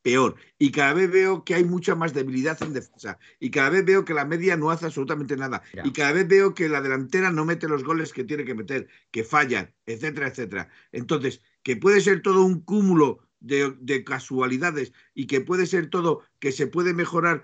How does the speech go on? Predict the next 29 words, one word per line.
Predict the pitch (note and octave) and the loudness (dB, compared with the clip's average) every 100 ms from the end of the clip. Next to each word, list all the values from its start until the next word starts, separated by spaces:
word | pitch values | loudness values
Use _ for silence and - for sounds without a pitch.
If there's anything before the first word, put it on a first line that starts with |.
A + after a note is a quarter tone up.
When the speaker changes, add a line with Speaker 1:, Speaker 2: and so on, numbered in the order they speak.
| _ - | _ -4
Speaker 1:
cuando | D#3+ D#3 | -2 0
empiecen | D3 D#3 D3+ | 0 -2 0
a | D#3 | -2
enlazarse, | D3+ C#3+ D#3+ C#3 D3+ | -2 -2 -4 -6 -8
como | D3+ D3 | -6 -4
dije | D3 D#3 D3 | -4 -2 -4
Gaspi, | C#3 D3 - C#3 C3 _ - | -6 -8 -6 -8 -8 _ -6
varias | A#2 D#3+ D#3 C#3 | 0 2 2 0
victorias | C#3+ - D#3 D3 | -4 -4 -4 -4
seguidas, | D3 E3+ C3+ - _ | -4 -4 -4 -10 _
pues | - C3 | -10 -6
a | D#3 | -4
lo | G3 | -2
mejor | F3+ G3 | -2 -2
sí, | F3 D3+ - _ - | 0 -2 -4 _ -2
pero | D#3 D#3 | 2 4
de | E3 | 2
momento | E3 F#3+ F#3+ F#3+ | 0 -2 0 -2
no | F#3 | 0
está | F#3 | 0
ocurriendo. | F3 F3+ F#3+ D#3+ A2 F2 _ _ | 0 2 2 0 -6 -10 _ _
Y | D#3 C3+ | -2 -2
como | C#3+ E3+ | -2 -2
no | G3 | -2
está | F#3+ | -2
ocurriendo, | E3 F3 F#3 F3 F#3 | -2 -2 0 -2 -6
yo | B2+ D#3+ F3+ | -2 0 2
no | F3 E3+ | 0 0
veo | F#3 F3 | 0 -2